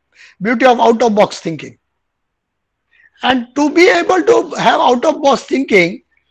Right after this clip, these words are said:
there is a need to understand the mechanism of mind. Which has been very nicely explained by Doctor Edward de Bono in his books on lateral thinking. Though medical doctor, he has written about sixty books on creativity.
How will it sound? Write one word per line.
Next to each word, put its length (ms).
there 160
is 80
a 80
need 240
to 120
understand 460
the 60
mechanism 480
of 100
mind. 380
Which 140
has 140
been 240
very 260
nicely 420
explained 500
by 100
Doctor 260
Edward 420
de 100
Bono 520
in 100
his 160
books 320
on 120
lateral 380
thinking. 420
Though 160
medical 420
doctor, 460
he 120
has 180
written 220
about 240
sixty 520
books 340
on 380
creativity. 640